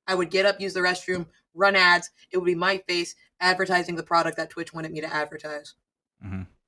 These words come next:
Speaker 1: They don't let us do that.
Speaker 2: Yeah.
Speaker 1: And it's really frustrating because I would one hundred percent make sponsored content if I knew that it was going to be my face on front of it for my audience.
Speaker 2: Yeah.
Speaker 1: But I do not want Hungry Bots over here selling me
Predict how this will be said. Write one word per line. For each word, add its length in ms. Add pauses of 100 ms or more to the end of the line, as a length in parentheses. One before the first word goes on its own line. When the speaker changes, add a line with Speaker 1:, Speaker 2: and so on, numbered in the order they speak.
(280)
Speaker 1:
They 100
don't 240
let 140
us 140
do 160
that. 320 (280)
Speaker 2:
Yeah. 320
Speaker 1:
And 120
it's 120
really 260
frustrating 720 (360)
because 340
I 120
would 200
one 180
hundred 460
percent 420 (260)
make 320
sponsored 520
content 560 (240)
if 140
I 180
knew 240
that 140
it 40
was 120
going 200
to 60
be 100
my 260
face 280
on 140
front 180
of 60
it 60
for 220
my 180
audience. 600 (140)
Speaker 2:
Yeah. 200
Speaker 1:
But 100
I 140
do 260
not 260
want 160
Hungry 280
Bots 260
over 140
here 180
selling 360
me 240